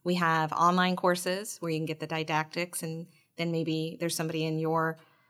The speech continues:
facility who can help you with the hands-on training, somebody who's competent, proficient in the specialty you're looking to learn.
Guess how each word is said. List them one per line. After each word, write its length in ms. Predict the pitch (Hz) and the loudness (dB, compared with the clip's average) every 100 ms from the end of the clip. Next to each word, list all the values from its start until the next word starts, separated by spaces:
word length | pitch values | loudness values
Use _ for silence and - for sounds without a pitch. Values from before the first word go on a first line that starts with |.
| _ _ - | _ _ -2
facility 480 | 185 190 175 170 165 | 0 4 4 4 2
who 120 | 175 | 0
can 140 | 175 | -2
help 220 | 165 156 160 | -2 -2 -4
you 80 | |
with 100 | 156 | -4
the 80 | 170 | -4
hands-on 540 | 170 165 165 160 156 156 | -4 -2 0 0 0 -2
training, 520 | 160 156 151 165 180 | -4 -2 -2 -4 -6
somebody 260 | 165 165 | -8 -8
who's 120 | 165 - | -8 -4
competent, 560 | 170 165 156 165 147 | -2 -2 -4 -10 -10
proficient 480 | 170 - 165 160 156 | -12 -8 -4 -4 -4
in 80 | 160 | -6
the 80 | 160 | -6
specialty 400 | 160 165 - 156 | -6 -6 -4 -4
you're 140 | 156 | -2
looking 280 | 156 175 175 | -4 -6 -4
to 80 | 185 | 0
learn. 380 | 175 156 208 | 0 0 -2